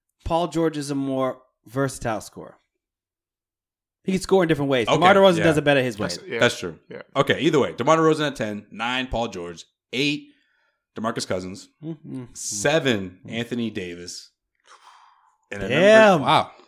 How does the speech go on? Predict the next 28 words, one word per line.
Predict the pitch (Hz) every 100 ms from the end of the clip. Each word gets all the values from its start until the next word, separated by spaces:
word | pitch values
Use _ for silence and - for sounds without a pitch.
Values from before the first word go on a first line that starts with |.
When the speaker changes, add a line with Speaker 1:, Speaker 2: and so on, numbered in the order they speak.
| _ -
Speaker 2:
Yep. | 98
Speaker 4:
Hating | 131 143 95
on | 98 98
the |
Davis | 92 135 180 87 -
guy. | 98 76 - _ _ _ _ _ _ _ -
Speaker 1:
At | 117
Speaker 2:
What? | 233 247
Speaker 1:
n- | - 131 -
Speaker 3:
Hey, | 127 135 135
I | -
know, | - -
Speaker 2:
He's | 196 208
Speaker 3:
I |
Speaker 2:
a |
good | 180 202
Speaker 3:
love | 123
Speaker 2:
player. | 220 240 165
Speaker 3:
Anthony | 110 107
Davis. | 107 107 110 -
Speaker 1:
He's | 131
number | 135 113
one | 107 113
on | 110
Joel's | 110 127 127 127
list, | 143 120
I | 110
think. | 123 123